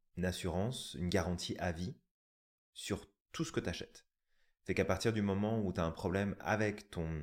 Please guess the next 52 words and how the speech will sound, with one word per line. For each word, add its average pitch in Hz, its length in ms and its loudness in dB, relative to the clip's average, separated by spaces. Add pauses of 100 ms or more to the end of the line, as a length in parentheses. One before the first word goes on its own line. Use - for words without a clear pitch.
(140)
ton 78 160 -4
item 131 380 2 (520)
et 87 80 -2
que - 80 -8
c'est - 200 -2
pas 95 280 4
lié 85 540 0 (200)
à 85 120 -4
toi, - 260 -2
ton 85 180 -8
fait, - 280 -4 (200)
euh, 71 80 -4
par 67 120 -4
exemple 82 240 -4
de 69 80 -6
déchirer 80 460 -4
quelque 76 260 -6
chose 87 420 0
ou 76 40 -8
de 82 80 -6
le 80 60 -2
brûler 78 300 -4
ou 73 140 -2
autre, 170 240 -4 (480)
mais 85 120 2
que - 60 -4
c'est, 87 440 2 (300)
euh, 80 240 0
un 98 160 2
zip 95 280 0 (160)
qui 90 160 -2
fonctionne 101 420 -2
plus, - 180 -14 (440)
que 85 120 0
c'est 90 140 0
une 85 140 0
couture 92 320 -4
qui 104 120 -4
saute, - 380 -2 (340)
que - 100 -2
peu 98 200 0
importe, 98 520 -2 (420)
tu 90 120 2
as 85 100 6
juste 131 300 -2
à 127 60 6
renvoyer 101 400 2 (1400)
et 95 100 6
à 95 60 6
le 90 60 2
faire 87 160 -2
changer 80 220 -4